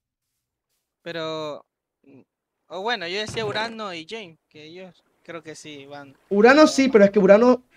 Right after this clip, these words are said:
Speaker 2: al ser líder de, de su clan y todo lo demás, ¿sabes?
Speaker 1: Pero es que nadie se va a esperar que un líder esté en estos de aquí. Recuerda, hay que,
Speaker 2: A ver,
Speaker 1: hay que
Speaker 2: po-,
Speaker 1: imaginar,
Speaker 2: po-
Speaker 1: hay, ¿a quién vas a dudar de un líder?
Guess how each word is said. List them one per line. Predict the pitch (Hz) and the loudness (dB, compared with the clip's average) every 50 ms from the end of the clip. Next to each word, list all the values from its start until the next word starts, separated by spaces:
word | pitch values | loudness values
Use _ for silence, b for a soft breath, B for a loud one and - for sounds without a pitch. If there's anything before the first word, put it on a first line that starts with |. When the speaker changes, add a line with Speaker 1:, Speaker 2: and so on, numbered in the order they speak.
| _ - - - - | _ -20 -18 -10 -4
Speaker 2:
al | - 180 180 175 | 0 0 0 0
ser | - 202 202 190 | 2 0 0 2
líder | 196 196 202 202 202 185 180 170 160 | 2 0 2 4 6 6 6 6 6
de, | 160 156 151 139 | 4 2 2 0
de | 147 151 160 | -2 -4 -4
su | 151 160 147 | -4 -4 -6
clan | - 165 165 160 160 160 156 | -4 -4 -2 -2 -2 -2 -2
y | 156 | -4
todo | 151 151 151 151 | -4 -2 -2 0
lo | 156 | 0
demás, | 151 151 147 156 156 151 147 | 0 -2 -2 -4 -4 -6 -8
¿sabes? | - 147 147 143 139 135 131 131 _ _ _ _ _ _ _ _ _ _ _ _ _ _ | -10 -10 -10 -8 -10 -10 -12 -14 _ _ _ _ _ _ _ _ _ _ _ _ _ _
Speaker 1:
Pero | 180 180 | -12 -12
es | 175 | -8
que | - 196 | -10 -10
nadie | 185 190 190 208 208 | -8 -8 -8 -8 -8
se | 196 - 190 | -8 -8 -8
va | 180 | -8
a | 190 | -8
esperar | 185 _ - 175 165 180 185 170 | -10 _ -12 -10 -8 -10 -10 -10
que | - 175 | -14 -18
un | 175 170 170 | -16 -16 -16
líder | 170 196 214 202 170 156 147 143 | -14 -14 -10 -10 -10 -10 -12 -16
esté | - 127 143 _ _ 175 170 | -20 -20 -20 _ _ -14 -14
en | 160 165 165 | -14 -14 -18
estos | 156 _ _ 156 151 | -20 _ _ -18 -18
de | 143 | -18
aquí. | 139 _ _ _ 226 214 180 _ _ _ _ _ _ _ _ _ | -20 _ _ _ -20 -20 -20 _ _ _ _ _ _ _ _ _
Recuerda, | - 139 _ _ 185 202 220 202 165 143 139 | -20 -20 _ _ -10 -8 -8 -8 -10 -12 -12
hay | 151 160 | -12 -14
que, | - _ 175 175 165 156 143 - _ _ _ _ - | -14 _ -12 -12 -12 -12 -16 -18 _ _ _ _ -4
Speaker 2:
A | 180 | 0
ver, | 180 175 | 0 0
Speaker 1:
hay | 170 | 2
que | |
Speaker 2:
po-, | 175 175 | 2 0
Speaker 1:
imaginar, | - 202 185 151 - | 0 0 -2 -4 -4
Speaker 2:
po- | - | -6
Speaker 1:
hay, | 640 - _ _ _ - - _ _ - 240 233 | -10 -12 _ _ _ -20 -20 _ _ -6 -6 -6
¿a | |
quién | - - 269 269 | -4 -8 -6 -4
vas | 254 240 | -2 0
a | 240 220 | 0 0
dudar | 226 220 220 220 208 208 | 0 0 -2 -2 -2 -4
de | 196 208 | -4 -10
un | 208 196 | -10 -8
líder? | 175 147 131 123 | -8 -8 -10 -14